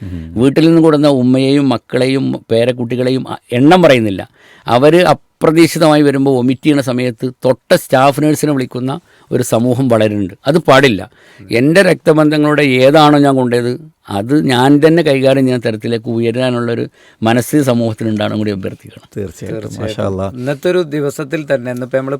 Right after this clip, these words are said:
Speaker 3: പാലിയേറ്റീവ് ദിനത്തിൽ തന്നെ മാനുപ്പാക്ക വന്നത്, അതുപോലെ ഈ ഒരു വിഷയം സ-, ഈ സമൂഹത്തിന് മുമ്പിൽ നൽകിയതും വലിയ ഒരു മെസ്സേജാണ്.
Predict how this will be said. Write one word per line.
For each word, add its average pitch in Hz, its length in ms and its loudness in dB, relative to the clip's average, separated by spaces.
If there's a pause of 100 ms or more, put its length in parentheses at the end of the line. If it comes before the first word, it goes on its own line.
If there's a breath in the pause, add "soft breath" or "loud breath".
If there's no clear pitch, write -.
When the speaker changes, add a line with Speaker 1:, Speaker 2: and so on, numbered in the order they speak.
Speaker 3:
പാലിയേറ്റീവ് 127 440 -4
ദിനത്തിൽ 127 360 -8
തന്നെ 117 240 -10 (560)
മാനുപ്പാക്ക 120 500 -4
വന്നത്, 131 320 -4 (160)
അതുപോലെ 127 340 -4
ഈ - 20 -2 (100)
ഒരു 143 180 -4
വിഷയം 151 360 -4 (340)
സ-, 139 160 -6
ഈ 139 40 -2 (100)
സമൂഹത്തിന് 131 460 -6
മുമ്പിൽ 120 320 -12
നൽകിയതും 107 460 -12
വലിയ 117 440 -8 (120)
ഒരു 110 140 -14 (100)
മെസ്സേജാണ്. 101 500 -14